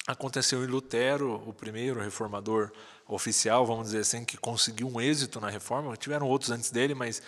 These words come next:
ele foi um que não foi queimado vivo, né? E trouxe bastante trabalho para a Igreja Católica. E depois dele veio outros vários, um, os mais famosos são Henrique oitavo, Calvino, né?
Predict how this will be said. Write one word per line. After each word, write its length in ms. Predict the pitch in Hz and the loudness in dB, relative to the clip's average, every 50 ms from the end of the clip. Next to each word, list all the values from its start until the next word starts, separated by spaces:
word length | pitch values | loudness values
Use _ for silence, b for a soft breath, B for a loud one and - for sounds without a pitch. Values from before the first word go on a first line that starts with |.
| B B B B B | B B B B B
ele 140 | - 107 110 | -8 -6 -6
foi 160 | - - 117 | -4 -6 -6
um 20 | 117 | -6
que 100 | - 120 | -4 -2
não 140 | 120 135 | -2 -2
foi 200 | 127 - 135 131 | 0 0 0 0
queimado 440 | 123 - - 117 113 113 110 113 113 | 2 0 -2 0 2 2 2 2 0
vivo, 380 | 110 104 117 170 185 - - - - - | -2 -2 -2 -4 -4 -4 -10 -16 -14 -8
né? 220 | - 131 170 202 B B B B B B B B | -4 -2 -2 -2 B B B B B B B B
E 60 | 110 | -18
trouxe 340 | 117 - - 120 120 117 131 | -10 -4 -2 -2 -2 -2 0
bastante 380 | 127 127 - - 135 143 143 - | 0 0 0 0 0 -2 -4 -4
trabalho 340 | - 127 117 110 107 113 113 | -4 -2 0 0 0 -2 -2
para 140 | - 113 | -6 -6
a 20 | 113 | -4
Igreja 180 | 110 110 117 | -4 -4 -4
Católica. 640 | 110 - 120 - - 113 123 147 170 165 - 202 180 - B B B B B B B B B B | -4 -6 -6 -4 -2 0 0 0 -2 -4 -10 -14 -14 -16 B B B B B B B B B B
E 60 | - 190 | -2 0
depois 360 | 269 240 - 190 185 175 147 | 0 2 4 6 6 6 6
dele 260 | 131 147 180 196 175 | 6 6 6 6 4
veio 280 | 131 113 135 143 165 185 | 4 2 4 4 4 6
outros 380 | 165 139 147 175 - 170 151 123 | 6 6 4 4 2 -2 -2 -2
vários, 580 | 123 127 143 175 180 151 117 101 - - - - | 0 0 0 0 0 0 0 0 -2 -6 -6 -8
um, 340 | 120 120 123 120 117 117 110 | -10 -12 -12 -12 -12 -14 -16
os 220 | 107 104 110 113 | -16 -16 -14 -6
mais 200 | 113 113 117 - | -2 0 0 2
famosos 680 | - 120 113 110 110 110 113 120 120 113 - - - - - - | 2 0 2 2 2 2 2 0 -2 -4 -4 -4 -6 -8 -12 -10
são 260 | - - 117 107 110 | -8 -6 -6 -4 -6
Henrique 280 | 104 98 98 - 143 143 | -8 -8 -8 -6 -4 -4
oitavo, 600 | 147 143 143 175 160 156 151 143 139 143 143 139 | -4 -2 0 0 2 2 2 0 -2 -6 -8 -6
Calvino, 680 | - - 101 101 98 104 120 139 147 143 147 147 156 151 B B B B B B B _ | -4 -4 -4 -4 -4 -4 -4 -4 -4 -4 -4 -6 -8 -10 B B B B B B B _
né? 360 | - 104 104 117 135 156 180 | -12 -8 -6 -4 -4 -4 -6